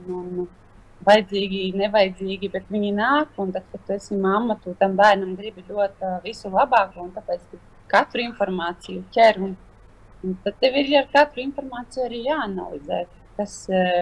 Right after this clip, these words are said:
nu, vai tev tas der vai neder. Un, ā,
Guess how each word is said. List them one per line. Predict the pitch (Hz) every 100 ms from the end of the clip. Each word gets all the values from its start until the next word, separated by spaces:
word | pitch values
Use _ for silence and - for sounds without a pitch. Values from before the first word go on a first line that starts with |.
| 175
nu, | - 202 202 - - -
vai | 196
tev | 208 196
tas | - 190
der | 185 214 285
vai | 233 190
neder. | 180 185 302 339 - - - - - - - - - - -
Un, | - 165 202
ā, | 202